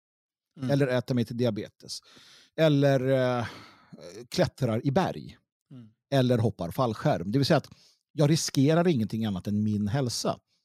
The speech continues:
Speaker 2: Om jag inte tar sprutan så riskerar jag min hälsa. Ingen annans hälsa. Och han säger ju det att, ja, nej men varför ska,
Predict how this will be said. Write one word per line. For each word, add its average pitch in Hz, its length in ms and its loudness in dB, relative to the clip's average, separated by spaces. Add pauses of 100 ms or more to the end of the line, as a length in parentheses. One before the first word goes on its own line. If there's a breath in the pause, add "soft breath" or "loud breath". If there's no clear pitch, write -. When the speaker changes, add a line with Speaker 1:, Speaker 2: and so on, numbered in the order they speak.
(380)
Speaker 2:
Om 175 180 6
jag 185 180 6
inte 160 220 0
tar 135 160 2
sprutan 117 760 -2
så - 160 0
riskerar 110 480 0
jag 87 240 -6 (140)
min 110 240 2
hälsa. - 360 -10 (360)
Ingen 175 220 4
annans 90 280 0
hälsa. - 380 -12 (420 soft breath)
Och 139 80 0
han 202 100 4
säger - 280 -4
ju 208 60 2
det 165 120 2
att, - 180 -8
ja, 120 240 0 (120)
nej 175 140 -2
men 185 220 0 (240)
varför 170 300 4
ska, 147 280 0